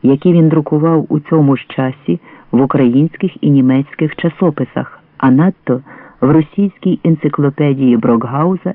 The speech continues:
і Ефрона. Синтезою українознавства мала стати українська енциклопедія російською мовою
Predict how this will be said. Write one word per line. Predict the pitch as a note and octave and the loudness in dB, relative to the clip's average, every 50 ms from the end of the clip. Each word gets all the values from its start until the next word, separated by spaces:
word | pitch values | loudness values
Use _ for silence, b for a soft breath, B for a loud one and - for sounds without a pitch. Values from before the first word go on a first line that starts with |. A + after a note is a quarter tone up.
| _ _ - | _ _ -4
і | D3+ C#3+ | -4 -2
Ефрона. | C#3 - - A#2+ A2+ A2+ A2 - - - - _ _ _ _ _ _ _ _ _ _ _ _ _ _ _ _ _ _ _ _ _ _ _ _ _ _ _ _ _ - - - | -2 -4 -6 -2 0 0 0 0 -2 -4 -10 _ _ _ _ _ _ _ _ _ _ _ _ _ _ _ _ _ _ _ _ _ _ _ _ _ _ _ _ _ -16 -6 -2
Синтезою | F3 E3+ F3 F3 - G#3+ A3 G#3+ F3+ F#3 F3 D#3+ D#3+ D#3+ - | 0 0 0 0 0 0 0 0 2 0 0 0 0 -2 -2
українознавства | - D#3 - F3+ F3 E3+ E3+ F3 E3 D#3+ D3 C#3+ C#3+ D#3+ F3+ G#3 G#3+ - - - - C3+ C3 C#3 B B B B B B B | -4 -4 -2 0 2 2 2 4 2 2 2 0 0 0 2 2 0 0 -4 -6 -4 -4 -4 -4 B B B B B B B
мала | - D#3+ F#3+ A3 G#3+ G#3 - - | 2 2 4 4 2 2 -2 -4
стати | - - F#3 F#3+ - G3 F#3+ | -4 -4 -4 -2 0 0 -2
українська | F3+ - - E3 E3 E3 E3+ F#3 G3 F#3+ - - - - F#3 F3+ B B B B B B - | -2 -2 -2 0 0 2 2 2 0 0 -2 -4 -4 -2 -2 -2 B B B B B B -2
енциклопедія | E3+ D#3 - E3+ D#3+ - D#3+ D#3+ D#3 D3+ - F3+ F#3 E3+ F#3+ F#3 F3 | -2 0 0 -2 -2 0 0 -2 -2 0 -2 -2 -2 0 0 0 0
російською | F3 E3 D3+ - - F3+ F3+ - - - F#3 F3 F3 F3+ | 0 -2 -2 -2 -2 -2 -2 -2 -4 -4 -2 2 2 4
мовою | F3 D#3+ D3+ C3+ B2+ B2 B2+ B2 B2 B2 - | 4 4 4 2 2 2 0 0 0 0 -2